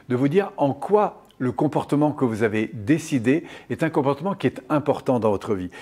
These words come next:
et de vous ramener en permanence sur la conscience des conséquences de ce comportement. Par exemple, vous avez décidé, quand vous mangez, de prendre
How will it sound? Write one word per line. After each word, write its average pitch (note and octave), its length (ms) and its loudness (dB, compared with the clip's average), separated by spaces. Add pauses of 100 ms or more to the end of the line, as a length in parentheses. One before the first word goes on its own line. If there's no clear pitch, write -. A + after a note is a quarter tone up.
(180)
et B2 80 -2
de C#3 80 6
vous C#3 160 4
ramener F3+ 420 0
en F#3 80 0
permanence C#3 640 0 (160)
sur - 160 0
la C3 80 4
conscience F3 760 -4
des A#2 200 -4
conséquences C3 840 -4 (260)
de A#2 60 -4
ce G#2 140 -2
comportement. G#2 560 -2 (300)
Par B2+ 160 0
exemple, C3 560 -2
vous A2+ 180 0
avez A2 140 2
décidé, A#2 560 0 (220)
quand A#2 140 2
vous G#2+ 140 2
mangez, G#2+ 480 2 (320)
de A2 100 2
prendre E3+ 460 2